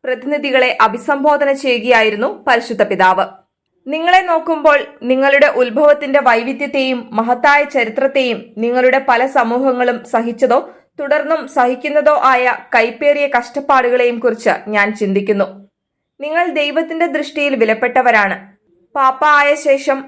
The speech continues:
ആദ്യ കൂടിക്കാഴ്ചകളിൽ ഒന്ന് പൗരസ്ത്യ സഭാ വിശ്വാസികൾക്കായി സമർപ്പിക്കാൻ കഴിഞ്ഞതിൽ ലയോ പാപ്പ സന്തോഷം പ്രകടിപ്പിച്ചു.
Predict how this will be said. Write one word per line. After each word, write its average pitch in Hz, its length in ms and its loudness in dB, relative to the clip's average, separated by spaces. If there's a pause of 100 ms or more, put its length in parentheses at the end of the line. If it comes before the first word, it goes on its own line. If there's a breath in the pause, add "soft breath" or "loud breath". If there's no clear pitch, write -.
ആദ്യ 233 340 0
കൂടിക്കാഴ്ചകളിൽ 269 920 0
ഒന്ന് 240 500 -4
പൗരസ്ത്യ 311 420 -2
സഭാ 285 320 0
വിശ്വാസികൾക്കായി 269 960 0
സമർപ്പിക്കാൻ 247 640 -2
കഴിഞ്ഞതിൽ 240 580 0 (280 loud breath)
ലയോ 269 260 0
പാപ്പ 269 380 0
സന്തോഷം 226 600 -2
പ്രകടിപ്പിച്ചു. 202 560 0